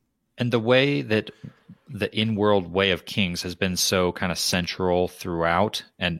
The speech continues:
Nohadon being the source of that, like, that, that is kind of the core essence of what we are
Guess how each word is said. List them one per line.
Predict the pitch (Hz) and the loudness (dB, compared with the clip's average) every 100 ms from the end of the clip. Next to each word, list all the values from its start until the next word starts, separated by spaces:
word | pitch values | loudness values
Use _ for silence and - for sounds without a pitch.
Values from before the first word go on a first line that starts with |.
| - | -4
Nohadon | 92 92 92 90 85 | 0 2 2 0 0
being | 90 90 | -2 -2
the | 80 | -4
source | - 92 85 - | -4 -2 -2 -2
of | 95 | 0
that, | 101 110 113 _ _ _ - | 2 0 -4 _ _ _ -6
like, | 85 | -4
that, | 87 92 90 | -2 -2 -2
that | 107 98 | -2 0
is | 98 90 | 0 0
kind | 98 92 | -2 0
of | |
the | 85 | -2
core | - - 101 90 85 | -6 0 2 4 2
essence | 76 85 - 80 | 0 -4 -4 -8
of | 80 | -4
what | 87 78 | -2 -2
we | 92 85 | -4 0
are | 82 82 | 0 0